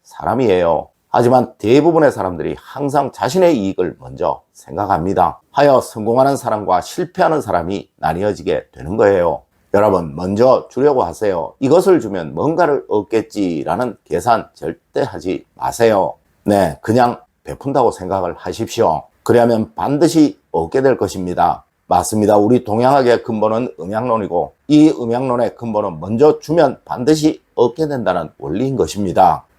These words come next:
다섯 번째로, 여러분 자신을 잘 가꾸려고 항상 노력하세요.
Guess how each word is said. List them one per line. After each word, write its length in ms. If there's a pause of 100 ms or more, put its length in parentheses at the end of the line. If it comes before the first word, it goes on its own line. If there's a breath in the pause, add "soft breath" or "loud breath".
(160)
다섯 260
번째로, 500
여러분 340
자신을 500
잘 320
가꾸려고 680
항상 480 (160)
노력하세요. 840